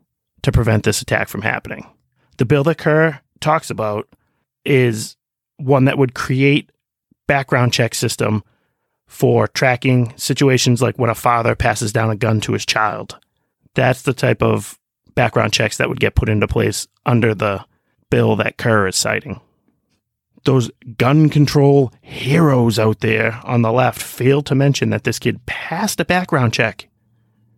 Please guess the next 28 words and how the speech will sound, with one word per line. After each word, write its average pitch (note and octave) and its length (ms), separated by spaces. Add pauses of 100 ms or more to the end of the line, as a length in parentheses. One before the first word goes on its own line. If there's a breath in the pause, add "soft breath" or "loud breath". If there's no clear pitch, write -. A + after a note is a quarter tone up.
(160)
when C3 180
he B2+ 100
purchased - 680 (240)
the B2+ 80
weapon C3+ 300
that B2 120
he D3 60
used G3+ 400
in B2 120
this. A2 300 (520)
If B2 120
you're C#3+ 260
actually C#3 440
being C#3+ 240
honest A#2+ 360
about A2 220
what A2 140
happened B2+ 500 (100)
and G#2 220
what A2+ 180 (140)
could - 300
have B2+ 160
prevented A#2+ 760 (460)
something C#3+ 360
like C#3+ 120
this D3+ 160
from D3 140
happening, D3 460